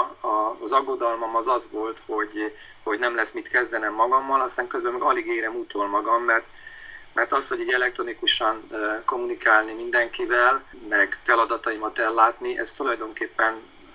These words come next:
több időt jelent, mint amikor egyszerre találkozok mondjuk harminc emberrel, aztán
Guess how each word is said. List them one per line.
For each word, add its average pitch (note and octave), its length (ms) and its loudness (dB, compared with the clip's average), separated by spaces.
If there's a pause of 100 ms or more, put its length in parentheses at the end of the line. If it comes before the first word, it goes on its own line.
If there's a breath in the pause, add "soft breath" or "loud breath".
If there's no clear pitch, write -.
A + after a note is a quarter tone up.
(120)
több B2+ 240 -4
időt G#2 360 -6
jelent, A2 340 0
mint A2+ 180 -10
amikor A2 300 0
egyszerre G2+ 420 2
találkozok G2+ 600 0
mondjuk G2+ 280 -8
harminc G2+ 440 4
emberrel, G2+ 480 0
aztán G#2 420 0